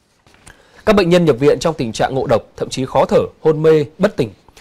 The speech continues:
do uống loại nước được truyền bá có khả năng chữa bách bệnh. Như trường hợp của bệnh nhân sáu mươi tuổi ở Sóc Sơn, Hà Nội, được đưa vào viện trong tình trạng mệt lả, chân tay bủn rủn, nôn mửa nhiều ngày không dứt, nôn ra dịch, dạ dày dịch mật.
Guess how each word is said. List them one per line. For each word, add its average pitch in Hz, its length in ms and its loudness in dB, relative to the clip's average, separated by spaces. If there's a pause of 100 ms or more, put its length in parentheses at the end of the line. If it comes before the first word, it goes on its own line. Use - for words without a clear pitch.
(220)
do 180 120 2
uống 160 220 4
loại 170 140 2
nước 190 240 2
được 151 160 0
truyền 120 220 -2
bá 117 140 0
có 175 120 0
khả 104 120 -6
năng 127 220 -4
chữa - 100 -8
bách 151 160 -6
bệnh. 127 120 -4 (720)
Như 196 100 0
trường 180 160 2
hợp 156 140 2
của 127 100 -2
bệnh 131 220 -2
nhân 160 260 2
sáu 131 180 -4
mươi 160 120 0
tuổi 107 240 -2
ở 87 60 -8
Sóc 160 180 -4
Sơn, 147 160 0
Hà 110 80 -4
Nội, 110 180 -4 (180)
được 143 140 -4
đưa 160 180 4
vào 135 140 2
viện 135 260 -2
trong 143 260 -4
tình 107 240 -6
trạng - 200 -2 (180)
mệt 127 260 -4
lả, 95 220 0 (220)
chân 143 160 -2
tay 143 160 2
bủn 113 200 -4
rủn, 92 260 -6 (160)
nôn 156 200 0
mửa 117 120 -2
nhiều 107 260 0
ngày 107 120 -4
không 127 140 -8
dứt, 165 200 -4 (280)
nôn 151 240 2
ra 156 300 0
dịch, 131 260 -6
dạ 120 200 -6
dày 113 180 -6
dịch 101 160 -12
mật. 98 120 -6